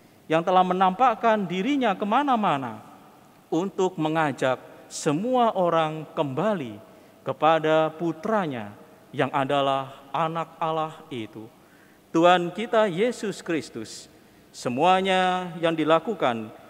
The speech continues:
di dalam ranah iman oleh para rasul, santo santa, dan Bunda Maria yang menampakkan diri, semuanya selalu terarah mengajak untuk kembali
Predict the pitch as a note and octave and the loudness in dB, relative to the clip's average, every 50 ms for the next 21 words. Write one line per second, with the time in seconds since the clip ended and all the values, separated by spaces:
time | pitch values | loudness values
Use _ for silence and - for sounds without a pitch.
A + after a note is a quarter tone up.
0 | - - - - C3 C#3 C3+ D#3 F3+ G3+ G3 F#3+ F#3 F#3 G3 A3 A3+ A#3+ A#3+ A#3+ | -20 -20 -12 -6 -4 2 4 4 6 6 4 2 2 2 4 4 4 4 4 0
1 | G#3+ - A#3 - A#3+ F#3+ D3 C3 A#2 A2+ A2 G#2+ G#2+ - - - - - - - | -2 -4 -6 -4 -4 -2 -2 -2 -4 -4 -6 -10 -14 -18 -20 -20 -20 -20 -10 0
2 | C#3 D3 E3 E3+ E3+ E3 - F#3+ A3 A#3+ A3 G#3+ G#3+ G#3 F#3+ D3+ - - C#3+ B2 | 2 4 4 4 2 2 4 4 4 6 6 6 6 4 4 4 2 -2 -6 -6
3 | A2+ G#2 A2 - - - - - - - - F#3 G#3 A3 G#3+ A#3+ A3 G3 - G3+ | -6 -8 -10 -14 -18 -20 -20 -20 -18 -2 0 2 2 2 2 0 -2 0 2 0
4 | E3+ D3+ C#3 C3+ B2 A#2 A#2 A2+ - - - - - - - D3 C#3+ C#3 B2 C#3+ | 0 0 0 -2 -2 -2 -4 -8 -14 -18 -20 -20 -20 -4 0 2 2 2 0 -2
5 | E3+ E3 F3 F3 F3 E3 E3 E3 E3+ E3+ E3+ F3 F3 E3+ F3 E3+ E3 E3 F3+ F3+ | -2 0 0 0 2 0 -2 -2 0 -2 -2 -2 -2 -4 -4 -4 -4 -4 -4 -4
6 | F#3 A3 A3 G#3+ A3+ G#3 F#3+ D#3 D3+ C#3+ C3 B2+ A#2+ A#2+ A#2+ - - - - - | -2 -4 -4 -2 -2 -4 -2 -4 -4 -6 -6 -6 -10 -10 -12 -16 -20 -20 -20 -20
7 | - - - - C#3+ C3+ C3 C#3 D3 D#3+ E3 E3 E3 D#3+ D#3+ D#3 - - D#3+ E3 | -20 -18 -8 -4 -4 -2 0 0 0 0 0 0 -2 -2 -4 -4 -4 -2 0 2
8 | F3+ G3 G3 G3+ G3+ G3 G3 - F#3+ - D#3+ E3 D#3 D#3 D3+ D3 C#3 - - D3 | 2 0 0 -2 -4 -6 -6 -4 -2 0 0 2 2 2 0 -2 -2 -8 -10 -6
9 | D#3 D#3 E3 A3 - E3+ - - C#3+ A2+ G#2 - - - - - - - - - | -4 -2 0 0 0 0 0 0 -2 -2 -2 -4 -14 -20 -20 -20 -20 -20 -20 -20
10 | - - D#3+ E3 D#3+ D#3+ E3 D3+ D#3 - D#3 C#3 C3+ D3 F#3 G#3+ F3+ C#3+ A2+ G#2 | -4 0 0 0 2 0 -2 -4 -2 -2 -4 0 2 2 2 2 0 -2 -6 -10
11 | G2+ | -12